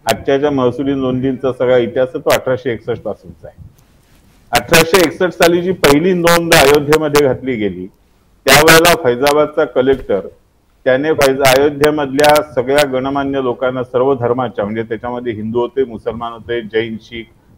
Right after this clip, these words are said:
सगळे होते, त्यांना बरोबर घेऊन काम सुरू केलं आणि पहिला दगड त्याने घातला, निशाणीचा पहिला दगड त्याला म्हणतात, तो त्याने घातला.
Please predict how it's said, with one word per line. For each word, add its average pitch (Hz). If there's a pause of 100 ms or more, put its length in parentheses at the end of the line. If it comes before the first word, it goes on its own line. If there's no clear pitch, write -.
(140)
सगळे 143
होते, - (960)
त्यांना 156
बरोबर 165
घेऊन 165
काम 143
सुरू 131
केलं 95 (960)
आणि 147
पहिला 170
दगड 180
त्याने 147
घातला, 120
निशाणीचा 135
पहिला 123
दगड 123
त्याला 110
म्हणतात, 104 (100)
तो 120
त्याने 120
घातला. 104